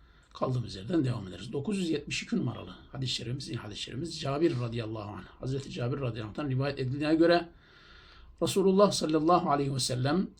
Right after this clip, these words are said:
bir gazveye çıkacağı zaman, "Ey muhacirler ve ensar topluluğu,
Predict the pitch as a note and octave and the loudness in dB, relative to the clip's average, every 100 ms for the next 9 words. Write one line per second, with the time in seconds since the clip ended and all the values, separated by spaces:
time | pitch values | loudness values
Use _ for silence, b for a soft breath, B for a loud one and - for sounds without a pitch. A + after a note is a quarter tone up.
0 | - - F3+ A3 - D#3+ C#3 D#3+ F3 - | -20 -4 0 0 2 0 4 4 6 4
1 | F3 D#3 E3 D#3 D3 C3 B2 - _ _ | 2 4 4 4 2 0 0 -6 _ _
2 | _ _ _ _ - F#3 G3+ F3 D#3+ D3+ | _ _ _ _ 2 6 8 6 6 4
3 | D3 C#3 D#3+ D3+ C#3 D3+ - F3+ - - | 2 2 2 4 2 2 2 0 0 -4
4 | C3+ B2+ A#2+ | -2 0 0